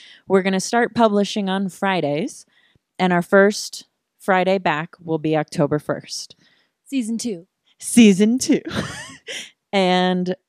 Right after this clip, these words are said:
Speaker 1: we're gonna come back with new content, um, some, some stronger collaborative processes with other folks who are in our same arena,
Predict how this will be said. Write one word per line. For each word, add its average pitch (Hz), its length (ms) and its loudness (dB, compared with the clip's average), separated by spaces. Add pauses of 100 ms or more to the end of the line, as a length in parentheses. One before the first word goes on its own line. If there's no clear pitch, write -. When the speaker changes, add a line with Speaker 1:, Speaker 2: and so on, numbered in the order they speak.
Speaker 1:
we're 180 140 0
gonna 185 160 2
come 185 240 -4
back 175 240 -2
with 151 240 -2
new 196 140 0
content, 190 640 -2 (580)
um, 165 880 0
some, 170 920 -2 (840)
some 202 240 -2
stronger 190 480 -2
collaborative 185 800 -4 (100)
processes 196 960 -4
with 175 280 0
other 160 680 0
folks - 460 -2
who 190 140 -2
are 151 120 0
in 156 160 -6
our 147 240 -8
same 156 360 -8
arena, 156 520 -4